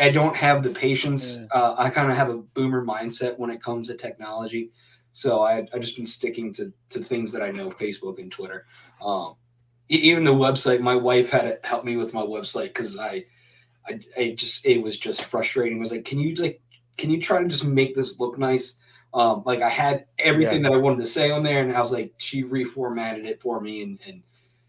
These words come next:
Speaker 1: you know, changed it all completely from what it was originally. Um, so, uh,
Speaker 2: Mm-hmm.
Speaker 1: yeah, Facebook and Twitter. Twitter, um, I don't always do the same thing on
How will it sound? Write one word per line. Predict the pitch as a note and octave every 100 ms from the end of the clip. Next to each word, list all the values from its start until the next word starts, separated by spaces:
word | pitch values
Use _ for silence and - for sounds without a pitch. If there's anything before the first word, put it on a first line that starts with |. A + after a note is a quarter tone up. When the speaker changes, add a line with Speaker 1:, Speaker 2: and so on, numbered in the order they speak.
| _
Speaker 1:
you | A2
know, | G2 - _
changed | - D#3 B2 A#2
it | A#2+
all | A2+ -
completely | C3+ B2 D3+ C3 B2+
from | A#2+ C3
what | A#2+
it | A2+
was | A#2 A2+ G#2
originally. | G2+ G#2+ G2+ G#2 G2 F2+ G#2
Um, | F#2+ F2 - _ _ _ _ _ _ _ _ _ - - -
so, | - B2 A2+ F#2+ _ _ _ _
uh, | - G#2 F#2+
Speaker 2:
Mm-hmm. | A#2
Speaker 1:
yeah, | B2+ A2+
Facebook | - C#3+ C#3 - C#3+ C3+ - _ _ _ _
and | B2+ A2+
Twitter. | - C3+ A#2+ - - - -
Twitter, | - G3 F#3+ F#3
um, | D#3 B2+ A#2 - _ _ _ _ _ _ _ _
I | F3
don't | E3+ F3+
always | D#3+ D3+ C#3
do | D3
the | B2
same | C3 B2
thing | A2+ B2 B2 B2+ -
on | A2+ G#2 F#2+